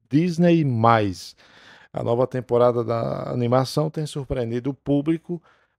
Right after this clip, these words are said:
principalmente após ter estreado com um falso episódio final no último dia vinte e nove.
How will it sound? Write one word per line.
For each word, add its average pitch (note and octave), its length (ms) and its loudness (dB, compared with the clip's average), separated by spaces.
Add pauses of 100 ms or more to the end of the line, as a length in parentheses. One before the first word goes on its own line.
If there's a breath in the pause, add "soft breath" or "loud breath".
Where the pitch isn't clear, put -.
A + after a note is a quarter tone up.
principalmente D3 920 -4
após B2+ 420 -6
ter C#3 200 -2
estreado B2+ 600 -2
com C3 180 -4
um A#2 40 -6
falso D#3+ 480 -2
episódio C3 640 -2
final C3 640 2 (340 soft breath)
no C3 120 0
último C3 340 0
dia C#3+ 220 0
vinte B2+ 340 -4
e E3 60 -2
nove. A#2 500 6